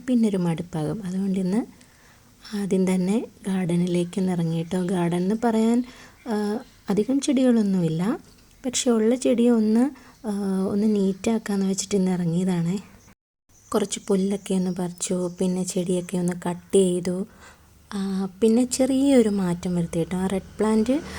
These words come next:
ഒരുപാട് വലുതായിട്ടുണ്ടായിരുന്നു. അതിനെ, ആ, കട്ട് ചെയ്ത് രണ്ട് സൈഡിൽ, ആ, രണ്ട് ഭാഗത്ത് ഇങ്ങനെ ബോർഡർ പോലെ വെച്ചിട്ടുണ്ട്. ആ, പിന്നെ അവിടുത്തെ ഒരു പുല്ലുമൊക്കെ ഒന്ന് പറിച്ച്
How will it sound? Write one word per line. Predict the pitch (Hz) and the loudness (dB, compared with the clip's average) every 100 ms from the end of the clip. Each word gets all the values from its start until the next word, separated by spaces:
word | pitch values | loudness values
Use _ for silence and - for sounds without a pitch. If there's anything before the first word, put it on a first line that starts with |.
| - - | -12 0
ഒരുപാട് | 190 196 202 208 226 | 0 2 0 4 4
വലുതായിട്ടുണ്ടായിരുന്നു. | 226 190 190 190 180 180 165 165 165 | 4 2 2 0 -2 -2 -2 0 0
അതിനെ, | 165 170 180 233 - - | 0 0 0 -2 -4 -6
ആ, | 190 180 175 | -6 -4 -6
കട്ട് | 180 - | -6 -6
ചെയ്ത് | 180 175 190 | -2 0 0
രണ്ട് | 208 208 226 285 | -2 0 2 0
സൈഡിൽ, | - 196 175 180 202 311 - - - - - | -2 -4 -2 -2 -2 -4 -12 -20 -20 -12 -6
ആ, | 185 | -2
രണ്ട് | 202 233 269 277 | 2 4 2 0
ഭാഗത്ത് | 220 180 180 180 | -2 0 -2 -2
ഇങ്ങനെ | 175 185 | 0 0
ബോർഡർ | 190 170 160 165 | 0 0 -2 -4
പോലെ | 175 175 170 175 | -6 -2 -2 0
വെച്ചിട്ടുണ്ട്. | 170 165 151 - 170 151 190 311 - - - - _ - 208 | -2 -4 -8 -2 -2 0 -2 -4 -8 -20 -20 -20 _ -14 -4
ആ, | 180 175 180 175 - - - - - - | -2 0 -2 -6 -8 -12 -18 -20 -16 -2
പിന്നെ | 226 226 | 2 2
അവിടുത്തെ | 208 208 - 226 - - - - | 2 -2 -2 -2 -2 -8 -20 -2
ഒരു | 220 214 220 - | 0 2 0 2
പുല്ലുമൊക്കെ | 220 202 214 202 - | 2 2 0 -2 -2
ഒന്ന് | 190 190 185 | 0 0 -2
പറിച്ച് | 175 175 - 196 | -4 -4 -4 -2